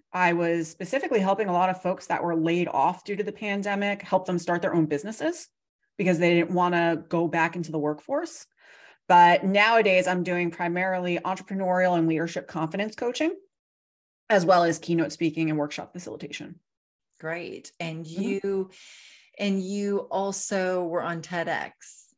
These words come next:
Speaker 1: I was.
Speaker 2: Yes.
Speaker 1: Mm-hmm.
Speaker 2: Okay. What is it that you spoke about?
Speaker 1: Sure. I spoke about a concept I call the overwhelm culprits.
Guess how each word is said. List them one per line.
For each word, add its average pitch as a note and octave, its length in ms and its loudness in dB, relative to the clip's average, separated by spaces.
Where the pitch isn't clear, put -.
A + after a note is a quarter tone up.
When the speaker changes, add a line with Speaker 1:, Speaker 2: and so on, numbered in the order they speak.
Speaker 1:
I F3 100 4
was. F3+ 480 4
Speaker 2:
Yes. G3+ 380 4
Speaker 1:
Mm-hmm. G#3 160 4
Speaker 2:
Okay. F#3+ 320 0
What F#3 400 -2
is B3+ 220 -4
it B3+ 180 -4
that A#3 140 -4
you A#3 360 -2
spoke B3 360 -6
about? C#4 420 -6
Speaker 1:
Sure. - 140 0
I C#4 60 4
spoke G4+ 260 2
about E4+ 160 6
a B3+ 60 2
concept B3 360 -4
I A#3+ 80 -2
call A3+ 200 0
the G#3+ 180 2
overwhelm A#3 460 -2
culprits. D#4+ 520 -6